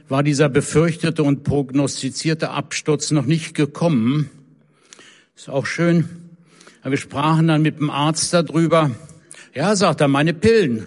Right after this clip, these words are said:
wunderbar, schön regelmäßig einnehmen, dann ist das schon ganz gut.“ Ein paar, <laughs> parallel dazu sind wir zu einem Spezialisten in Hamburg gefahren. Da bekam oder bekommt meine Frau Spritzen, die die Durchblutung des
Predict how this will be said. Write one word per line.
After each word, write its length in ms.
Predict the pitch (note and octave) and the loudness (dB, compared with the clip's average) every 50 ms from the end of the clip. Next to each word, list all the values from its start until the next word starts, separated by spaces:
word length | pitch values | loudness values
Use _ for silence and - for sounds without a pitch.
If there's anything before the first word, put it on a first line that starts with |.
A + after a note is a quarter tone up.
| - - | -14 -12
wunderbar, 640 | A#2 D3+ E3+ F#3 F#3+ F#3 D3+ E3 D#3+ E3+ F3+ F3 | -10 -6 -4 -2 -4 -2 0 0 0 2 0 0
schön 260 | D#3+ - E3 E3+ F3 F3 | -2 -2 -2 -2 -2 0
regelmäßig 600 | D#3+ E3+ E3 D#3+ E3 E3 D#3+ D#3 D3+ D#3 D#3 C#3 | 0 0 0 0 0 0 0 0 -2 -2 -6 -6
einnehmen, 540 | D3+ D#3+ E3 E3+ E3+ E3 E3 E3+ E3+ E3+ D#3+ | -4 -4 -2 -2 -2 0 0 0 0 0 0
dann 120 | D#3 D3+ | 0 0
ist 220 | D#3 D3 C#3 - C#3+ | -2 -6 -8 -8 -8
das 100 | B2+ - | -8 -6
schon 160 | C3+ C#3 C3 | -6 -6 -4
ganz 220 | C3 C3 A#2+ - | -4 -6 -8 -8
gut.“ 300 | - A#2+ A#2 - - - _ - - _ _ - _ - - - - - - - - - - _ - | -6 -6 -6 -6 -8 -14 _ -20 -20 _ _ -20 _ -20 -20 -20 -20 -20 -20 -20 -20 -20 -20 _ -12
Ein 80 | C3 - | -10 -8
paar, 220 | - D3 C#3+ B2+ A2+ - - - - - - - - _ | -4 -4 -4 -4 -6 -8 -10 -12 -14 -16 -20 -20 -20 _
<laughs> 480 | _ - - - - - - - - - | _ -20 -20 -20 -20 -20 -20 -18 -8 -2
parallel 540 | C3+ C#3 C3 C#3 D3+ D3+ C#3+ D3+ D#3+ E3 | -2 0 2 2 2 2 4 2 2 2
dazu 360 | E3+ F3+ F3 - - - D#3+ E3 | 4 2 2 2 0 -2 -2 0
sind 220 | D3 E3 D3+ C3 | 0 0 -2 0
wir 100 | D3+ D3 | -2 -2
zu 140 | - E3 D#3 | -2 0 0
einem 160 | D3 D3 C#3+ | 0 0 -2
Spezialisten 720 | - - - D#3 D3+ - D3+ C#3+ C#3+ F#3 F3+ - - - | -2 -2 -4 -4 -2 0 0 0 0 0 -2 -2 -2 -2
in 140 | E3+ D#3+ C#3 D3 | -2 0 0 0
Hamburg 280 | F3 F#3+ G3 F#3 - | 0 0 0 -2 -2
gefahren. 540 | - E3+ D#3+ - E3 D#3 D3+ D#3 E3 D3 - - - - - - - - - | -2 -4 -2 0 0 0 2 2 2 0 -2 -4 -14 -20 -20 -20 -14 -4 -2
Da 100 | D3 D3+ | -2 -2
bekam 800 | C#3+ - C#3+ - - D#3 D3 D3+ D#3 D3+ D#3 D#3 - - - - | -2 -4 -8 -4 -2 -2 0 0 0 0 -2 -4 -8 -14 -14 -10
oder 140 | C#3+ C#3 C3 | -8 -8 -6
bekommt 400 | A#2 - - - E3 F3 D#3 D3 | -6 -6 -2 -2 -2 0 0 0
meine 220 | D3+ D3+ D3 C#3 | 0 0 0 -2
Frau 260 | - - - C3+ C3+ | -4 -4 -4 -4 -4
Spritzen, 520 | B2 - - - - F#3 F#3+ F#3+ - F3 F3+ | -4 -6 -8 -4 -2 -2 -2 -2 -2 -2 -2
die 100 | E3 D#3 | -2 -2
die 160 | C#3+ E3 D3+ | -2 -4 -2
Durchblutung 680 | - D#3 C#3+ - B2 - D3+ D#3+ E3+ E3+ E3+ E3+ D#3+ | 0 -2 -2 -4 -6 -4 -2 -2 0 0 0 0 0
des 380 | - D3+ C#3+ - - - - | 0 -4 -6 -6 -6 -10 -12